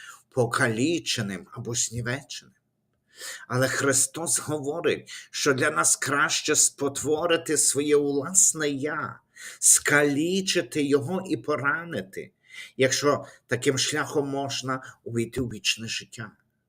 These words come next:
Те, що часто здається найбільшим нещастям, насправді відкриває доступ до превеликого блаженства. Бог є джерелом життя,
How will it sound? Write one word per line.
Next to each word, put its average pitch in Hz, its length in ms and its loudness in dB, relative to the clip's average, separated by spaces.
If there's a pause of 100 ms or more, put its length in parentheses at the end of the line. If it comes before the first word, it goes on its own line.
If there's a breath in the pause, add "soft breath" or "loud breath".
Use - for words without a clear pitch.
(480 loud breath)
Те, 139 200 2
що 135 240 2
часто 147 560 2
здається 143 840 0 (260 loud breath)
найбільшим 131 840 -2
нещастям, - 840 -4 (360)
насправді 123 1080 -4 (380 loud breath)
відкриває 123 640 0
доступ 113 640 -6 (420 soft breath)
до 120 200 0
превеликого 107 920 -4 (120)
блаженства. - 920 -10 (960)
Бог 123 240 -6
є 123 360 -2 (460 soft breath)
джерелом 120 520 -4
життя, 117 640 -6